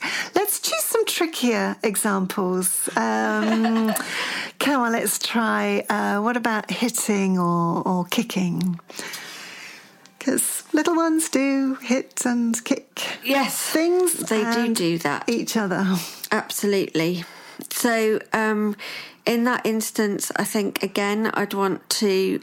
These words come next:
Speaker 2: name the behaviour. But as you said before, not "you're hitting,"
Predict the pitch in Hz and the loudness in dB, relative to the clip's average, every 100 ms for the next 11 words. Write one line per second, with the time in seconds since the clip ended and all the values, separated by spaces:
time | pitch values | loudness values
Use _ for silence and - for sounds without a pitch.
0 | - 185 190 196 208 214 214 220 220 220 | -2 0 2 2 2 0 0 -2 0 2
1 | 214 240 262 302 - - - - 208 - | 2 0 0 -4 -8 -10 -12 -2 0 0
2 | - - 214 208 226 208 - 196 185 185 | -4 -2 -2 0 0 0 0 -2 0 -4
3 | - 220 120 120 196 233 - - - - | 0 0 2 2 2 0 -4 -12 -12 -8
4 | - 202 208 190 - 135 175 160 156 139 | 0 2 4 2 -2 0 2 2 0 0
5 | 180 - 135 - 143 147 | 0 0 0 0 -2 -4